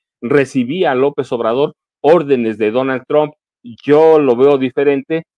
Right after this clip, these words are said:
digo, los pudo enfrentar bien, López Obrador pudo lidiar bien con Trump,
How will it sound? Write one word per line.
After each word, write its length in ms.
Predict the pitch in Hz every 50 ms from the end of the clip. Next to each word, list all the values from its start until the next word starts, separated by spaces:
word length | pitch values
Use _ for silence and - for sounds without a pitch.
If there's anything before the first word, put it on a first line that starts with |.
| _ _ _
digo, 300 | - 226 - 135 151 131
los 160 | 117 110 - _
pudo 220 | 135 143 143 151
enfrentar 400 | 147 - 147 131 131 156 147 143
bien, 220 | 143 151 165 170 - _ _ _
López 340 | 139 190 202 214 196 -
Obrador 360 | 170 139 117 120 135 175 175 -
pudo 320 | - 196 190 190 170 143 123 -
lidiar 480 | 113 117 123 117 101 120 160 190 185 165
bien 240 | 143 160 185 190
con 240 | - - 135 110 98
Trump, 300 | - 131 135 143 165 165